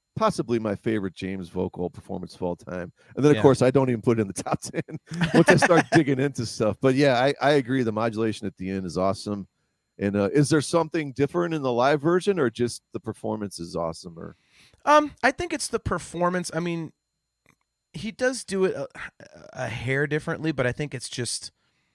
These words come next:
Speaker 2: I think it's just the emotion in it, really. At le-, at least for me. I, I know when I first, you know, got that live record, that song just immediately jumped out to me.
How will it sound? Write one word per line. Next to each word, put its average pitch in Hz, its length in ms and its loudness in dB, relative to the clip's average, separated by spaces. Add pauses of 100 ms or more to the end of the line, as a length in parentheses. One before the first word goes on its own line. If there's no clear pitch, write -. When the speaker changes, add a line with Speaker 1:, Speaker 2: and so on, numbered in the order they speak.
(360)
Speaker 2:
I - 40 -20
think 311 120 -6
it's 262 100 -2
just 233 140 -6
the 180 80 2
emotion 131 460 0
in 107 120 -4
it, 107 100 -10
really. 110 380 -4 (420)
At 131 80 -8
le-, 165 220 0
at 143 120 -6
least 156 220 -4
for 120 100 -6
me. 117 300 -6 (340)
I, 139 200 -2
I 143 100 -4
know 151 180 0
when 147 160 -2
I 127 120 -2
first, - 560 -6 (400)
you 123 100 -6
know, 123 100 -2
got 123 360 0
that 113 180 -4
live 113 300 -4
record, 107 420 -4 (640)
that 120 280 0
song 117 240 -4
just 107 180 -12
immediately 110 460 -6
jumped 98 320 -10
out 101 240 -4
to 104 80 -10
me. 95 240 -10